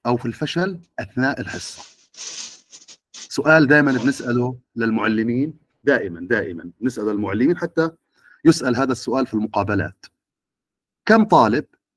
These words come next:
كم طالب تحتاج ليعيق لك الحصة؟ كم طالب تحتاج ليعيق لك الحصة؟" يعني عشان حصتك ما تمشيش بالطريقة اللي أنت مخطط لها أو أنت بالطريقة اللي بدك إياها تمشي، بنسأل المعلم: "كم طالب بتحتاج في الصف؟" يعني لو عندك خمسة وعشرين طالب أو ثلاثين طالب،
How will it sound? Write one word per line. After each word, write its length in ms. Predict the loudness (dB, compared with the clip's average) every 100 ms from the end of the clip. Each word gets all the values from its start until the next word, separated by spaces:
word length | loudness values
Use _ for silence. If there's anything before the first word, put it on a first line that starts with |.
| _
كم 160 | -2 -2
طالب 320 | 0 -2 -2
تحتاج 600 | -6 -6 0 2 2 0 -8 -20 _ _ _ _
ليعيق 540 | 2 4 6 6 4 2 -4
لك 240 | -4 -4
الحصة؟ 440 | -8 -12 -16 -20 -20 _ _ _ _ -4
كم 120 | -2
طالب 340 | -2 -2 -4
تحتاج 460 | -8 -12 -6 -6 -2
ليعيق 380 | -2 -2 -4 -6
لك 160 | -10
الحصة؟" 360 | -12 -16 -8 -4
يعني 160 | 2
عشان 220 | 2 2 0
حصتك 480 | -4 -4 -4 -4 -16 _ _ _ 0
ما 100 | 2
تمشيش 360 | 4 4 2 0
بالطريقة 440 | -4 0 0 0
اللي 160 | 0 0
أنت 140 | -2
مخطط 440 | -4 -4 -6 -8
لها 180 | -8 -8
أو 180 | -2 -2
أنت 120 | -2
بالطريقة 400 | -4 -2 0 2
اللي 100 | 2
بدك 260 | 2 0 0
إياها 120 | 0
تمشي، 380 | 0 -2 -4 -8 _ -20 -20 -20 2
بنسأل 380 | 4 6 8
المعلم: 460 | 8 10 8 6 4
"كم 160 | 6 6
طالب 300 | 8 6 4
بتحتاج 420 | -2 -6 0 0
في 100 | -2
الصف؟" 320 | -10 -8 -2
يعني 140 | 2 2
لو 140 | 2
عندك 220 | 0 0
خمسة 460 | -2 -4 -4 -6 -2
وعشرين 360 | -2 0 0
طالب 320 | 0 -2 -4 -6
أو 120 | -6
ثلاثين 400 | -4 -2 -2 -4
طالب، 320 | -4 -6 -6